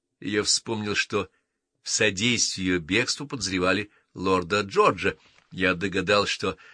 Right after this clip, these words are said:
он время от времени им пишет. Я заметил, что встречные мужчины иногда заглядываются на миссис Дриффилд, и мне пришло в голову, что они, наверное, тоже считают ее красавицей.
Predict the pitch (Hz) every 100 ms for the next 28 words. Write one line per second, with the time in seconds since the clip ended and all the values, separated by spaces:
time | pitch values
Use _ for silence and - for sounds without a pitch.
0 | - - 90 87 87 87 85 85 87 87
1 | 90 90 170 160 - - - _ _ _
2 | _ _ _ _ - 196 208 226 233 -
3 | 214 170 196 175 - 196 185 - 175 170
4 | 165 139 - 165 156 147 139 147 135 135
5 | 143 - 120 101 90 - 101 98 - 95
6 | 85 98 101 - - - - - 104 101
7 | 104 107 98 92 - 92 87 92 92 -
8 | 87 78 92 87 104 127 135 120 85 90
9 | 131 113 87 104 117 - - 107 117 95
10 | - 76 - 73 147 104 -